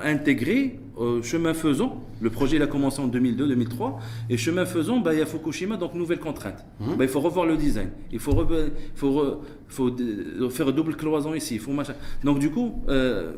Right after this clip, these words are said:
Speaker 1: moi, moi, je, moi, voilà, je, je, je, je reste confiant là-dessus.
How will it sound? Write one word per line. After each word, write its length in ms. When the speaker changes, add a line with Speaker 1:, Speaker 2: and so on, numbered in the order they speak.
Speaker 1:
moi, 140
moi, 140
je, 160
moi, 200
voilà, 240
je, 360
je, 420
je, 220
je 80
reste 180
confiant 300
là-dessus. 480